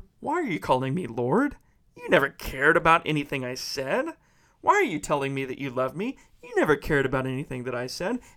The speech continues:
Get out of here." That's gonna be the response. Pray to God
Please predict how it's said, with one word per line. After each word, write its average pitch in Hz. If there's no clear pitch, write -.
Get 220
out 151
of 127
here." 127
That's 175
gonna 156
be 139
the 127
response. -
Pray 190
to 165
God 147